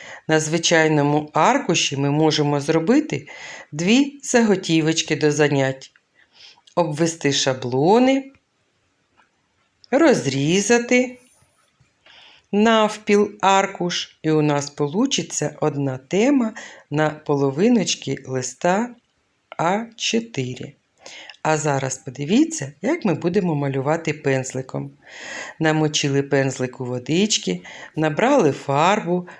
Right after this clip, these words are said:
зайву фарбу обмакнули об краєчок нашої палітрочки. Палітрочкою може слугувати або палітра, або кришечка, або солоночка.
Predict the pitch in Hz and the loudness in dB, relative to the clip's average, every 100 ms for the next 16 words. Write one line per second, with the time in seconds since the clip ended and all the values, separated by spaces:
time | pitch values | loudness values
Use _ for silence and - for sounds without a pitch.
0 | - 135 147 143 123 131 123 - 170 220 | -10 -2 0 0 -2 -6 -8 -2 2 2
1 | 208 156 139 - - - - - 147 147 | 0 -2 -4 -8 -20 -20 -20 -6 -2 0
2 | 139 143 143 202 240 143 - - _ _ | -2 0 0 2 4 2 -2 -14 _ _
3 | - 139 - - 139 143 202 226 156 151 | -12 -12 -6 -2 0 2 2 2 -2 -4
4 | - 139 147 180 - 160 143 147 131 131 | -10 -4 -2 0 0 -2 -2 -2 -2 -2
5 | 139 - 139 - - 139 - 156 202 320 | -4 -4 -4 -6 -10 -14 -6 0 2 2
6 | 190 165 - 147 139 165 185 196 - 233 | 2 -2 -2 -2 0 0 -2 -2 0 -2
7 | 233 247 247 - 294 151 - - - - | 0 0 2 0 -2 -6 -6 -16 -14 -14
8 | - 175 165 160 156 139 123 160 208 214 | -2 0 2 0 0 -4 -2 -2 0 0
9 | 196 190 - - - _ _ - 180 147 | -2 -4 -14 -20 -20 _ _ 0 0 2
10 | 151 143 143 - - 131 175 214 233 233 | 2 2 -2 -8 -4 0 2 2 2 -2
11 | - 196 - 185 269 - 151 139 135 135 | -2 0 0 0 0 2 0 2 0 -2
12 | 135 - 143 | -4 -8 -10